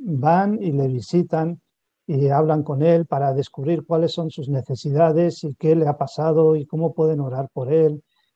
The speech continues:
cómo a-, acompañarle en este tiempo. Y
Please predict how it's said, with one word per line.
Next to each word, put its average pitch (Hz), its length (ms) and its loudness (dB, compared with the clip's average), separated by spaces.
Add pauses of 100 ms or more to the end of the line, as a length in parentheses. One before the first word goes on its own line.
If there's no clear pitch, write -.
cómo 156 280 -2
a-, 151 220 -4
acompañarle 147 1080 -4 (380)
en 143 200 -4
este 139 240 -6
tiempo. 127 540 -6 (500)
Y 151 760 0